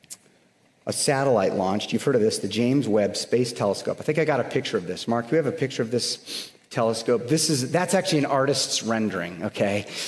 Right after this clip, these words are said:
of the James Webb. Have you ever heard about, have you heard of the satellite? This is a ten billion dollar satellite. It's the next kind of line of the Hubble,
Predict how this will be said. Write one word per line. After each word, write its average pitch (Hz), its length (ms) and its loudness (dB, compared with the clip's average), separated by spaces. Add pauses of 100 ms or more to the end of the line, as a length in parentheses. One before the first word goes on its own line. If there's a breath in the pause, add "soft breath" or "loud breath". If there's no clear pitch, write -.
(180 loud breath)
of 139 140 2
the 139 140 2
James 156 400 2
Webb. 139 240 4
Have 139 80 4
you 196 60 8
ever 233 120 4
heard 214 120 4
about, 208 240 2
have 156 120 2
you 196 100 6
heard 208 100 6
of 190 60 4
the 175 60 2
satellite? 180 460 4 (180 loud breath)
This 190 100 4
is 160 120 2
a 165 80 4
ten 190 680 2
billion 170 760 2
dollar 113 840 2
satellite. 113 760 0 (680 loud breath)
It's 156 280 2
the 135 160 2
next 156 580 2
kind 170 240 2
of - 380 -2
line 135 500 2
of 113 380 -4
the 113 100 4
Hubble, 170 1000 2